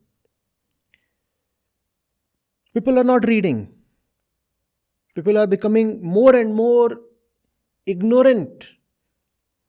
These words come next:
of their own central scriptures.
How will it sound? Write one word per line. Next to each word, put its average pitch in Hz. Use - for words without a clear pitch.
of 165
their 202
own 220
central 208
scriptures. 196